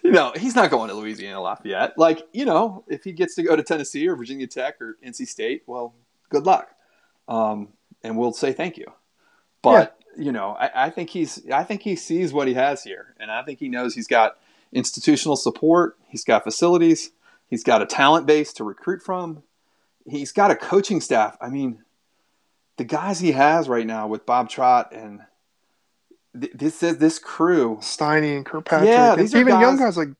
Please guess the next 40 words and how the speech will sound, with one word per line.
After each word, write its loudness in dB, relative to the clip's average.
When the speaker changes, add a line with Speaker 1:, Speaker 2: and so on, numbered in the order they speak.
Speaker 2:
Drew -4
Dudzik. 0
I -8
mean, -6
we're 4
singing 0
Speaker 1:
Yeah. 0
Speaker 2:
the -20
praise 2
of -4
the 0
receivers. -4
I -14
mean, -6
Speaker 1:
Yeah. -2
Speaker 2:
that, -2
that's -2
a 0
young 0
coach -4
who's -14
coaching -10
them. -14
Speaker 1:
Absolutely. -6
But -6
I -4
think -8
you're -2
right. -4
Steinspring, -10
Kirkpatrick, -2
Trott, 4
these -4
are -8
not -8
guys -4
who -10
are -8
necessarily -2
looking -2